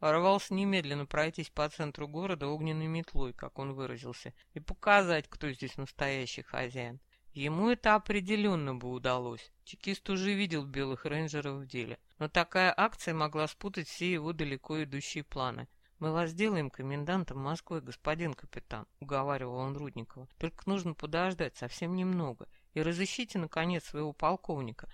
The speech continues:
Как без его приказа принимать столь ответственные решения?"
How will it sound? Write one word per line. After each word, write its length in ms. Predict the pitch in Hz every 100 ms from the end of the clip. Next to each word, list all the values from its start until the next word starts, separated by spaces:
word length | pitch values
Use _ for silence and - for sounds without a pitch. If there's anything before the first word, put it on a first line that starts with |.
| -
Как 220 | - 202 185
без 160 | 170
его 240 | 170 190 185
приказа 460 | - 165 - 156
принимать 500 | - 131 143 151 135
столь 240 | - 135 135
ответственные 720 | 147 143 135 - 127 123 127
решения?" 560 | 139 - 127 113 113